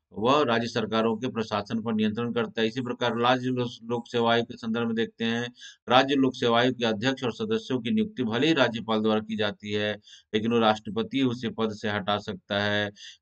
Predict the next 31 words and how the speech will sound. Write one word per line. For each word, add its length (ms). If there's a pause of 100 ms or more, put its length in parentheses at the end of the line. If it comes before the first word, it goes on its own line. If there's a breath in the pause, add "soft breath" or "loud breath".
(100)
दो 120
या 140
दो 180
से 100
अधिक 260
विधानमंडलों 720
ने 80
अनुरोध 400
कर 260
संयुक्त 340
राज्य 300
लोक 220
सेवा 240
आयोग 200
के 120
गठन 420
का 140
प्रावधान 460
किया 300
है, 220 (380 loud breath)
तो 160
क्या 160
कर 160
सकता 340
है? 280 (280 soft breath)
उसके 260
लिए 140
राष्ट्रपति 640
जो 120
है, 340 (400)
अ, 420